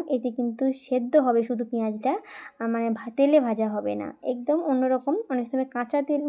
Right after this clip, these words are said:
কাঁচা পেঁয়াজ দিয়ে কিন্তু মাখিয়ে খায়, আর যারা পেঁয়াজ খা-, মানে কাঁচা গন্ধ পায়, সেই জন্য এইভাবে কিন্তু ভাজা করলেও কিন্তু দারুণ লাগে এই শাক ভাজা, আর একদম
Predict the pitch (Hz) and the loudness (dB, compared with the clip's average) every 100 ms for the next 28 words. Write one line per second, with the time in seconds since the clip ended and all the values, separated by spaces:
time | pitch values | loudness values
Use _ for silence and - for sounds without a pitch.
0 | 247 247 254 294 285 285 277 294 302 302 | -2 -2 0 2 2 2 2 2 2 4
1 | 269 247 247 294 285 269 262 - - - | 2 2 2 0 2 2 2 0 -12 -20
2 | - 240 240 240 240 254 240 247 247 262 | -10 -4 0 2 2 2 4 4 2 0
3 | 254 254 254 247 247 247 254 269 254 254 | 2 0 -2 -2 -2 -2 0 2 2 2
4 | 262 269 381 339 - 226 240 240 247 254 | 2 4 4 2 -2 -2 0 0 0 0
5 | - - - 254 247 262 277 285 277 285 | -4 -14 0 2 4 4 4 2 2 2
6 | 233 226 226 240 240 311 330 320 269 233 | 2 0 0 2 4 4 2 0 2 2
7 | 220 226 247 233 240 359 269 240 233 220 | 2 2 2 2 0 0 -2 -2 -4 -2
8 | 220 220 302 466 _ - - - - 233 | -4 -2 -2 -4 _ -20 -20 -20 -4 0
9 | 240 226 294 | 2 2 4